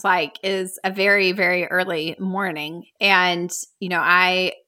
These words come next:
work out first thing in the morning, which is, um, at five A M. It's very early. <laughs> And frankly, there are some times where I have to be up at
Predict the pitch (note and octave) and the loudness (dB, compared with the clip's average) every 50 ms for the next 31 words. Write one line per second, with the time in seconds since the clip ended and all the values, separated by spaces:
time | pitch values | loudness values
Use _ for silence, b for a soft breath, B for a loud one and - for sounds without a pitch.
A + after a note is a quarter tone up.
0 | _ _ - G3 F3+ F#3+ F3 F3 - F#3 E3 D#3+ F3 F#3+ G#3 - - - - - | _ _ -14 -6 -2 -2 -2 0 2 4 4 6 6 4 2 0 -4 -6 -6 -4
1 | G#3 A3 G#3+ - A3+ G#3 G#3 G#3 G#3+ G#3+ G#3 G#3 G#3 G#3 G#3 G#3 G#3 G#3 G#3 G#3+ | -4 -4 -4 -6 -6 -4 -2 -2 -2 -2 -2 -2 -4 -4 -4 -4 -4 -4 -6 -8
2 | - - F#3 E3+ F3 - F3 E3 D#3+ D#3+ D#3 E3 - - - - - - - - | -6 -6 -6 -6 -4 -4 -4 -4 -2 -4 -4 -6 -6 -8 -8 -8 -8 -8 -10 -10
3 | - _ - F#3 F3 E3+ E3 E3 - D3 D3 D3 D#3+ F3 F3 _ _ _ _ _ | -14 _ -12 -10 -8 -8 -8 -8 -8 -8 -8 -10 -10 -10 -12 _ _ _ _ _
4 | _ _ _ _ _ _ _ - E3+ E3 - - _ _ _ _ _ _ - F#3 | _ _ _ _ _ _ _ -2 -2 -2 -2 -4 _ _ _ _ _ _ 0 0
5 | F3 F3 F3 F3 E3+ E3 C#3 B2+ C3+ E3 F3 F#3+ - _ _ - - - - - | 0 0 -2 -4 -4 -4 -6 -6 -8 -8 -10 -14 -18 _ _ -20 -20 -12 -4 -2
6 | F#3+ E3+ E3 E3 D3+ - D3+ D3+ C#3 D3 C#3 F#3+ C4+ - - - - _ _ B | 0 0 0 0 -2 -4 -4 -4 -4 -2 -2 -2 -2 -4 -8 -16 -20 _ _ B
7 | B B B B B B B - A3 A3+ A3 G#3+ G#3 G3+ G3 - - - - - | B B B B B B B 0 2 4 4 4 2 0 -4 -8 -12 -6 -2 -2
8 | G#3+ G#3 A3 A3 A#3 A3+ C4+ A#3 G3+ G3 G3+ G#3+ - G3+ F3+ F#3+ G#3+ - A3 F#3 | -2 0 0 0 0 2 2 4 2 2 2 0 0 0 0 0 0 0 0 0
9 | F#3+ G3 G#3 A3+ A3+ - - - G3 F#3 F3 F3 A3+ - - - - F#3 F#3 F3+ | 0 0 -2 -4 -6 -8 -10 -8 -6 -4 -2 0 2 2 0 0 0 0 0 0
10 | G#3+ F#3+ F#3+ - - F3+ - F3 E3+ F3 E3+ F3 F3 - - - _ - F3 E3 | 0 -2 -4 -4 -6 -6 -6 -4 0 2 2 2 2 0 -4 -6 _ 2 4 4
11 | D#3+ D#3+ - - | 4 2 0 -4